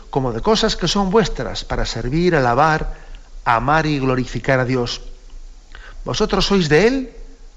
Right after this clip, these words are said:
como los miembros lo son de su cabeza. Así,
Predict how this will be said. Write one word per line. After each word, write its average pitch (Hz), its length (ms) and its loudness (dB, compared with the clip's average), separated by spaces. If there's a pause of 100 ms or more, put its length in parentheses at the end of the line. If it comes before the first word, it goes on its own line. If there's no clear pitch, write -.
(200)
como 131 240 -2
los 123 160 -2
miembros 208 420 2
lo 156 140 2
son 202 240 0
de 190 100 2
su 190 160 0
cabeza. 170 520 0 (1600)
Así, 165 460 -2